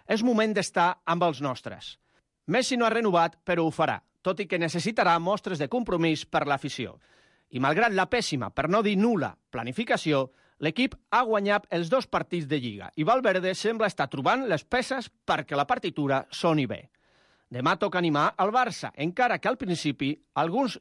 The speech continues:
xiulin a la directiva. Demà toca estar al costat dels jugadors i després cada un que decideixi si està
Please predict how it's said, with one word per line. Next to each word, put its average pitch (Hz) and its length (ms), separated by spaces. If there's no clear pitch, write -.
xiulin 151 600
a 151 120
la 147 80
directiva. 123 560
Demà 135 320
toca 202 320
estar 220 240
al 202 160
costat 202 340
dels 220 160
jugadors 156 520
i 135 80
després 165 540
cada 254 240
un 240 240
que 156 160
decideixi 214 500
si 180 160
està 165 280